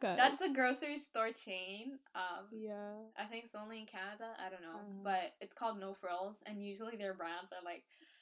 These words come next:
Speaker 2: not sponsored, by the way.
Speaker 1: Not sponsored. I wish sponsored. I love No Frills. I mean, they got really good
Speaker 2: Um,
Speaker 1: prices sometimes, like <laughs>
Speaker 2: Mm, yeah, so it's a grocery store chain, and, like, their whole brand is, like,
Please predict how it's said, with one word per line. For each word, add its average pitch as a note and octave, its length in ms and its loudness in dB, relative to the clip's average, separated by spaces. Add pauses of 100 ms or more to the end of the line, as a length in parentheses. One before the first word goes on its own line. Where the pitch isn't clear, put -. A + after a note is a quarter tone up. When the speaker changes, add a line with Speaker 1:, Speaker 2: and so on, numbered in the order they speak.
(160)
Speaker 2:
not C4 180 10
sponsored, B3 320 4
by G#3+ 140 6
the G3+ 80 4
way. G3 100 8
Speaker 1:
Not G#3+ 140 8
sponsored. A3 560 6
I - 100 12
wish A#3+ 240 12
sponsored. F#4+ 640 12
I G3 60 12
love A3+ 240 12
No G3+ 160 10
Frills. G3 360 8
I G#3 100 8
mean, G#3+ 180 8
they A#3 80 12
got B3+ 240 12
really A3 180 12
good G3 160 10
Speaker 2:
Um, - 60 -6
Speaker 1:
prices G#3 420 4
sometimes, G3 600 0
like - 340 0 (300)
<laughs> C4 440 8 (280)
Speaker 2:
Mm, C4+ 240 2 (200)
yeah, G#3 380 8
so D4 80 4
it's B3+ 140 2
a D4 40 2
grocery C4+ 280 6
store A3+ 240 0
chain, G#3 340 0 (100)
and, G3 220 0
like, F#3+ 240 -2
their G#3+ 140 -2
whole A3+ 220 -2
brand G3 360 0
is, F#3+ 100 -10
like, F3 120 -8